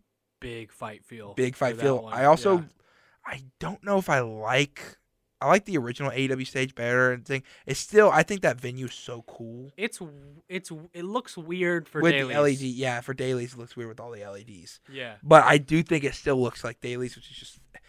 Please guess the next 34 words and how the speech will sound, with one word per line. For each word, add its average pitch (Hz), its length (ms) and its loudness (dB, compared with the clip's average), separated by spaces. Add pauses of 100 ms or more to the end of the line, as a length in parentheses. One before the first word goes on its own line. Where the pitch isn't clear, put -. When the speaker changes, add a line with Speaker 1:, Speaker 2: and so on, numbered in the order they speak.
(100)
Speaker 2:
especially, 170 280 -6
like, 175 180 2
if 139 80 -16
you 147 60 -14
can 214 100 -14
get 214 80 -14
there 190 100 -4
with 143 120 -6
the - 80 -16
sun 127 340 -16
setting, 175 300 -6
like, 143 140 -10
some 165 120 -12
of 165 40 -8
those 131 120 -6
early 123 320 -6
A - 60 -8
E 147 40 -4
W 151 180 -8
tapings, 165 340 -12 (340)
Speaker 1:
Dude, 170 240 -6
Speaker 2:
crazy. 131 880 0
Speaker 1:
the 160 80 -12
first, 185 320 0
uh, 147 560 2
Double 156 240 -2
or 143 60 0
Nothing, 127 460 -4 (120)
uh, 117 580 -6 (140)
when 131 220 -14
they 120 480 -6
had 117 400 -4
crowds 127 320 -6
back, 98 400 -16